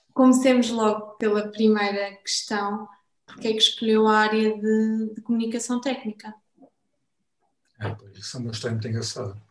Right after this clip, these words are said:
Speaker 2: Como muitas outras pessoas na área, porque calhou. Eu já saí da universidade, já há uns anos valentes, e a forma de, a primeira coisa que me passou pela cabeça para encontrar emprego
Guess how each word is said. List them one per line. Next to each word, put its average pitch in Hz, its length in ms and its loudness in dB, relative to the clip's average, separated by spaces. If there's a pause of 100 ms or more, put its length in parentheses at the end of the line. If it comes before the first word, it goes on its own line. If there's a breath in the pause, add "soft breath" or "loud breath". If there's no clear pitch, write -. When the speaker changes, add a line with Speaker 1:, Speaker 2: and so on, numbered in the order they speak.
(720 soft breath)
Speaker 2:
Como 135 180 0
muitas 135 220 0
outras 117 220 -4
pessoas 110 300 -6
na 110 120 -2
área, 110 240 -2
porque 110 360 -4
calhou. 120 260 -8 (720)
Eu 104 260 -4
já 104 180 0
saí 101 420 -2
da 104 140 -4
universidade, 113 680 -2 (460)
já 113 280 2
há 98 60 -2
uns 98 220 -6
anos 101 160 -6
valentes, 127 600 0
e 127 120 2
a 123 40 4
forma 123 460 2
de, 117 540 0
a - 20 -6
primeira 127 320 2
coisa 123 260 4
que 113 80 -4
me 107 60 0
passou - 240 -2
pela 107 140 -6
cabeça 104 360 0
para 98 160 -4
encontrar 107 400 0 (420)
emprego 131 460 2